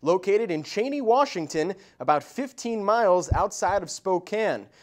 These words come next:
The university was established in eighteen eighty-two and currently has twelve thousand students.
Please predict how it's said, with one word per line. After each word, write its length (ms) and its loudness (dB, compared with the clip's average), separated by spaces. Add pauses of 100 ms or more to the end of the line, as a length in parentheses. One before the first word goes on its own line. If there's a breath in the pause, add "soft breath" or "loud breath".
(160 soft breath)
The 80 -14
university 540 -4
was 160 -2
established 640 -2
in 180 -4
eighteen 540 -8
eighty-two 720 -4 (240 loud breath)
and 140 -10
currently 540 0
has 280 -2
twelve 440 2
thousand 440 0
students. 640 -6